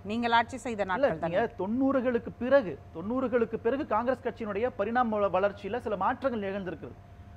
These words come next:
Speaker 2: அதன் மூலமாக நாங்க ரெண்டாயிரத்தி ஆறுல ஓ பி சிக்கு க-, உயர்கள் நிறுவனத்துல இடஒதுக்கீடு கொண்டு வந்தோம். அதன் அடிப்படையில ஒரு சில மாற்றங்கள் நடந்திருக்கிறது. ஆனா அதை தடுத்து நிறுத்தினது பி ஜே பி. தொண்ணூத்தி ஒன்பதுல பாஜக அஞ்சு வருஷம் ஆட்சியில இருந்தது.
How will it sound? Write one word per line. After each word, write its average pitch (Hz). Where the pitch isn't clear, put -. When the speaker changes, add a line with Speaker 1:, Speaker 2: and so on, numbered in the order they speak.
Speaker 2:
அதன் 220
மூலமாக 220
நாங்க 226
ரெண்டாயிரத்தி 220
ஆறுல 202
ஓ 233
பி 220
சிக்கு 240
க-, 185
உயர்கள் 240
நிறுவனத்துல 208
இடஒதுக்கீடு 233
கொண்டு 208
வந்தோம். 165
அதன் 240
அடிப்படையில 277
ஒரு 254
சில 254
மாற்றங்கள் 254
நடந்திருக்கிறது. 202
ஆனா 214
அதை 208
தடுத்து 302
நிறுத்தினது 311
பி 302
ஜே 254
பி. 151
தொண்ணூத்தி 214
ஒன்பதுல 247
பாஜக 226
அஞ்சு 208
வருஷம் 208
ஆட்சியில 180
இருந்தது. 131